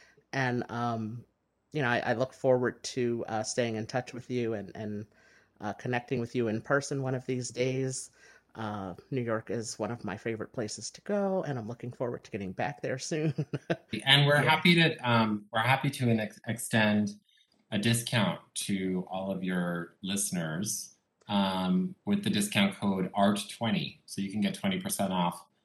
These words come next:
Speaker 1: Oh.
Speaker 2: of, off of everything on clarksbotanicals dot com.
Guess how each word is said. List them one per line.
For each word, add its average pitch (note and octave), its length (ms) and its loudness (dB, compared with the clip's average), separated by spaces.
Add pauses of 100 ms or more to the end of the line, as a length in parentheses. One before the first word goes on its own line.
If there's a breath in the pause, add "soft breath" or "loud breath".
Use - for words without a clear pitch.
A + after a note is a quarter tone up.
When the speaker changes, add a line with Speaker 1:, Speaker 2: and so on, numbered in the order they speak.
(120)
Speaker 1:
Oh. D#3 80 -4 (160)
Speaker 2:
of, G3 200 -4
off G#2 220 8
of - 140 -6
everything G#2 440 6
on F#2 180 2 (100)
clarksbotanicals F#2 1400 0
dot E2+ 260 0
com. D#2 340 -4